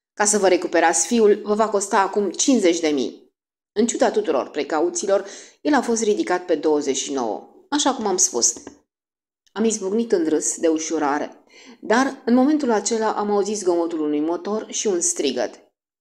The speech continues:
Am întors capul. Străbătând aleea înspre sud cu o viteză mare, am văzut o mașină joasă, lungă, gri. Omul care conducea era cel care strigase, dar nu lucrul ăsta mă șocă de moarte – ci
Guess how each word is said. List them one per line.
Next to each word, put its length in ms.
Am 120
întors 400
capul. 640
Străbătând 580
aleea 300
înspre 280
sud 280
cu 140
o 40
viteză 440
mare, 360
am 120
văzut 280
o 60
mașină 480
joasă, 760
lungă, 640
gri. 480
Omul 280
care 220
conducea 560
era 220
cel 220
care 220
strigase, 880
dar 300
nu 140
lucrul 280
ăsta 220
mă 140
șocă 440
de 100
moarte – 500
ci 160